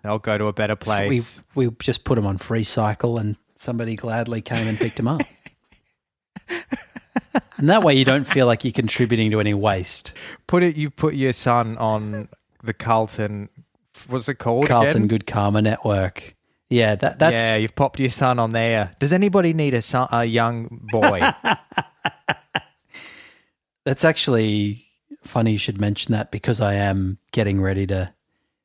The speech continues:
Speaker 2: piff some stuff on, uh, Good Ka-,
Speaker 1: On the
Speaker 2: on
Speaker 1: Carlton.
Speaker 2: Carlton Good Karma Network. For those that don't know,
Speaker 1: <laughs>
Speaker 2: Good Karma Networks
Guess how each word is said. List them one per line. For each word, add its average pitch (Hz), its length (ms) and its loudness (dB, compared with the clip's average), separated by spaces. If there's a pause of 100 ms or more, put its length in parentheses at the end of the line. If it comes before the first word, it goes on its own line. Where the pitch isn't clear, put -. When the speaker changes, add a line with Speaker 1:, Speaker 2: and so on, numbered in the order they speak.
(420)
Speaker 2:
piff 110 220 -2
some 101 220 -2
stuff - 420 -2
on, 95 300 0
uh, 92 420 -4 (840)
Good 113 240 -2
Ka-, - 300 0
Speaker 1:
On - 100 -2
the 143 80 0
Speaker 2:
on 143 80 -2
Speaker 1:
Carlton. 110 400 -2
Speaker 2:
Carlton 120 400 2
Good 107 180 -4
Karma 107 380 -2
Network. 101 600 -6 (320)
For - 80 -6
those 127 220 2
that 107 120 -4
don't 110 220 0
know, 104 340 0 (380)
Speaker 1:
<laughs> - 380 -20
Speaker 2:
Good 120 180 0
Karma 107 320 0
Networks 107 800 -2